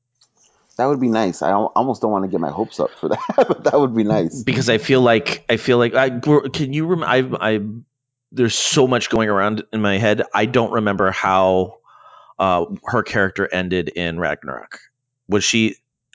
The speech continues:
Speaker 1: I don't remember where she goes off to, but I know that she did not end up with Thor.
Speaker 2: Right, which is why
Speaker 1: But
Speaker 2: she was probably not in the, the wreckage of,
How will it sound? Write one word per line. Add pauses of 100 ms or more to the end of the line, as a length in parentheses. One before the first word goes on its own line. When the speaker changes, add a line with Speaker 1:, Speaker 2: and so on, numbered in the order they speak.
(140)
Speaker 1:
I
don't
remember (380)
where
she
goes
off
to,
but
I
know
that
she (300)
did
not (880)
end
up
with
Thor. (160)
Speaker 2:
Right,
which
is
why
Speaker 1:
But
Speaker 2:
she
was
probably
not
in
the, (180)
the
wreckage
of,